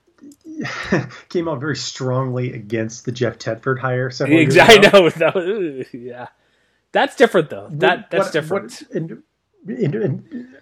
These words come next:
Speaker 1: it's, it, it is sort of, because, you know, Tedford was a Fresno State guy, and I didn't feel like that should be the end-all, be-all.
Speaker 2: It was a booster hire, come on.
Speaker 1: But, but in retrospect, it was as much about the guys that he brought in with him as well.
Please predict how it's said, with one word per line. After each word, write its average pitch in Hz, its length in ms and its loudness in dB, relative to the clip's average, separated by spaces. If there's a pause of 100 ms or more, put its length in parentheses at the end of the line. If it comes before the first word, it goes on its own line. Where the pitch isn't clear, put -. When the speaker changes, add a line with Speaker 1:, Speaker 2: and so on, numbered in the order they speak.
Speaker 1:
it's, 180 300 -8
it, 170 240 -10
it 247 180 -4
is 262 180 0
sort 156 280 0
of, 127 140 2
because, 143 240 -4
you 175 80 -4
know, 143 180 -2
Tedford 160 680 -8
was 139 200 -2
a 143 40 -2
Fresno 120 300 -4
State 110 300 -8
guy, 117 500 -2
and 127 80 -6
I 135 60 0
didn't 139 260 -6
feel 143 220 -4
like 120 180 -4
that 110 160 -4
should 120 180 -10
be 113 120 -8
the 110 180 -6
end-all, 101 380 -6
be-all. 101 680 -4
Speaker 2:
It - 40 -14
was 147 80 -6
a 127 60 -4
booster 151 340 0
hire, 101 240 -10
come 135 160 -20
on. 135 160 -18 (160)
Speaker 1:
But, 160 340 -4
but 180 160 0
in 165 140 -4
retrospect, 160 920 -6 (460)
it 190 300 -8
was 151 280 -6 (320)
as 131 200 -6
much 143 340 -2
about 139 380 -2
the 131 80 -4
guys 117 320 -4
that 107 80 -12
he - 160 -14
brought 110 320 -6
in 101 320 -12
with 127 240 -2
him 110 340 -10
as 127 220 -12
well. 127 520 -2